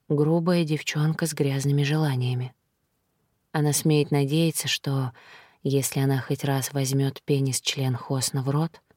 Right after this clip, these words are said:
он тоже не сможет без этого жить. Порно её в этом убедило.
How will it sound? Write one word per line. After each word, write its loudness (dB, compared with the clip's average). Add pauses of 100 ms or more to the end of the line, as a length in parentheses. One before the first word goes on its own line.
(400)
он 2
тоже 2
не 2
сможет 0
без 0
этого -2
жить. -6 (1200)
Порно 2
её 2
в -2
этом 0
убедило. -2